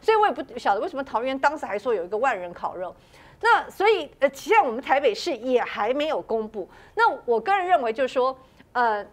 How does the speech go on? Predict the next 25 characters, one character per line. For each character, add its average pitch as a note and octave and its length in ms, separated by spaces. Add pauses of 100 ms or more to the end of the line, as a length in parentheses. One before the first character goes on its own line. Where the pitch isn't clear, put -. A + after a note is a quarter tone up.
(200)
公 G#4+ 320
共 G4+ 280
性 C#4+ 380
的 G3 240 (160)
烤 G#3+ 260
肉 C#4+ 240 (120)
要 C#4 160
不 C4+ 100
要 A#3+ 200
开 A#3 300
放， A3 380
这 G#4 100
个 E4+ 140
其 - 300
实 D4 100
考 G3 220
验 A#3 200
着 F#3+ 160
所 G#3 240
有 B3 200
的 F3+ 160
县 B3+ 200
市 A#3+ 140
首 F#3 220
长。 F3+ 160